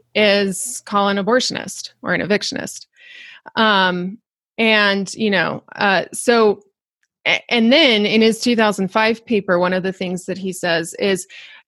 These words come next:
if you have technology, if technology exists, like this artificial womb technology, if the artificial womb technology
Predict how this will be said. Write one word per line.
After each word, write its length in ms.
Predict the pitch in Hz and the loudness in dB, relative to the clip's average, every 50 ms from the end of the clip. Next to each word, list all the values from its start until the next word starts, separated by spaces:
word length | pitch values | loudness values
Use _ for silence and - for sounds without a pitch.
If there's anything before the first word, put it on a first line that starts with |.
| _ - - | _ -2 0
if 240 | 233 233 233 - | 0 0 0 2
you 200 | 233 220 233 233 | 2 4 4 4
have 440 | 214 - - 233 233 226 220 196 - - | 2 2 2 2 4 4 2 2 0 -4
technology, 840 | - 196 185 - - 214 214 220 233 233 220 196 151 165 160 165 | -4 -4 -4 0 0 2 2 4 4 4 2 2 2 0 0 0
if 100 | 165 - | -2 -2
technology 560 | - 196 180 - 208 208 208 208 208 175 190 185 | -4 -6 -2 0 0 2 2 2 2 2 0 0
exists, 400 | 175 170 175 202 214 - - - | 0 0 2 2 2 2 2 0
like 140 | 175 175 | 0 0
this 160 | - 185 180 - | 0 -2 0 0
artificial 480 | 180 180 175 - - 175 - 165 170 | 0 0 0 -2 -4 -4 -4 -4 -4
womb 220 | 165 190 233 240 226 | -2 0 0 0 0
technology, 640 | - 185 - - - - - - - - - 190 - - - - - - _ | 0 -4 -8 -8 -8 -8 -8 -8 -8 -8 -8 -8 -10 -12 -18 -20 -20 -6 _
if 200 | - 226 208 - | 0 0 0 2
the 120 | - 220 208 | 4 4 6
artificial 500 | 214 240 254 - - 226 202 - 196 185 | 6 4 4 2 2 2 0 0 0 0
womb 200 | 202 220 226 220 | 2 2 2 2
technology 800 | - 208 190 - 196 185 180 185 185 165 170 170 160 165 175 _ | 0 -2 -2 -2 -2 0 0 0 0 -2 -2 -4 -4 -4 -8 _